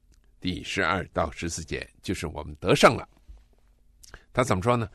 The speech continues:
？“弟兄们，我不是以为自己已经得着了，我只有一件事，就是忘记背后，努力面前的，向着标杆直跑，要得神在基督耶稣里从上面招我来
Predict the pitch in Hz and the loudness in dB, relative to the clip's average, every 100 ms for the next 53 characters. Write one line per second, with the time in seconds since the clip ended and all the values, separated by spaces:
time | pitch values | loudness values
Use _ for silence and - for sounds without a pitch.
0 | - _ _ - 151 175 160 147 147 _ | -18 _ _ 2 6 8 10 8 6 _
1 | 98 98 123 139 117 90 82 90 90 110 | 4 4 4 0 0 -2 -2 -2 -2 -4
2 | 90 82 71 90 82 85 95 85 104 117 | -4 -8 -6 -6 -4 -4 -4 -2 -2 -4
3 | - - - - 110 151 185 147 160 233 | -8 -20 -20 0 2 4 4 2 2 4
4 | 147 101 - - 135 107 120 120 92 104 | 4 2 -4 -2 -4 2 6 6 4 -2
5 | 95 92 92 - 90 82 95 92 87 - | -2 -2 -2 -4 -6 -4 -4 -4 -6 -8
6 | 71 73 - 101 82 - 143 147 143 135 | -10 -12 -6 -4 -4 0 4 6 6 2
7 | 113 113 95 - - - 151 139 139 - | -2 -4 -4 -8 -20 0 6 8 8 6
8 | 110 156 139 104 - 262 220 165 - 190 | 2 4 4 4 0 0 4 4 4 0
9 | 98 98 151 - - - 110 - 110 90 | 0 0 0 -2 -18 0 0 2 0 0
10 | 87 - - 233 220 - 82 87 80 82 | -4 10 12 12 12 4 -2 -2 -2 0
11 | 87 104 | 0 0